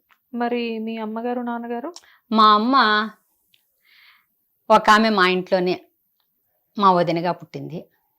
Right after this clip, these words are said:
Speaker 1: హ్మ్.
Speaker 2: ఇంకొక అతను మా వదిన అనే ఆమెకు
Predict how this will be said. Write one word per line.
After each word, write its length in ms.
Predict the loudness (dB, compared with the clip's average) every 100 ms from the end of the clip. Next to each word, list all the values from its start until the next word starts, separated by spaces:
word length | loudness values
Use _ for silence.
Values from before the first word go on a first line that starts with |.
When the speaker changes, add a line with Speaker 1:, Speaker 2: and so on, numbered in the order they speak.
| _ _ _ _ _ -18
Speaker 1:
హ్మ్. 260 | -16 -14 -16 -4
Speaker 2:
ఇంకొక 380 | -2 4 4 4
అతను 540 | 0 -2 -2 -2 -4 -8 _ _ _ -10
మా 540 | -2 2 2 2 0 2
వదిన 320 | 2 4 4
అనే 220 | 4 2
ఆమెకు 340 | 0 -2 -4